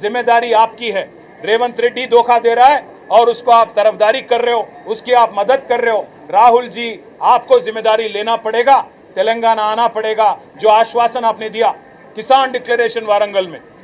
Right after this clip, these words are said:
एससी एसटी डिक्लेरेशन जो खारगे साहब आए थे चेवेल्ला में, कामारेड्डी में जो बीसी डिक्लेरेशन किया और बाकी जो युवा डिक्लेरेशन प्रियंका गांधी जी ने दिया, एक भी वादा आज तक, चार सौ बीस वादों में से एक भी अमल नहीं होता।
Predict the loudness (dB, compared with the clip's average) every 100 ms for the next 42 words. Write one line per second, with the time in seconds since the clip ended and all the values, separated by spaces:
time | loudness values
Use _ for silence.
0 | -4 -4 -2 0 0 0 -8 -4 -2 -2
1 | -2 -4 -4 -2 -2 -2 -2 0 0 0
2 | -2 -4 -6 -20 -8 -4 0 2 0 0
3 | -10 -16 _ -2 0 2 0 -2 -4 -6
4 | -6 -6 -8 -10 -8 -6 -4 -4 -4 -10
5 | -4 0 0 -2 -10 2 2 4 2 0
6 | -4 -2 -2 2 2 2 -2 -4 -6 -8
7 | -14 -6 -6 -4 -4 -4 -6 -8 -10 -8
8 | -8 -10 -16 -20 -20 -4 2 2 0 -14
9 | -20 -18 -2 4 4 2 -4 -6 -2 2
10 | 4 4 2 2 0 -4 -8 -4 -2 -2
11 | -2 -6 -6 -6 -4 -2 -4 -8 -2 0
12 | -2 -10 -8 0 0 -2 -6 -6 -4 -6
13 | -6 -10 -8 -4 0 -2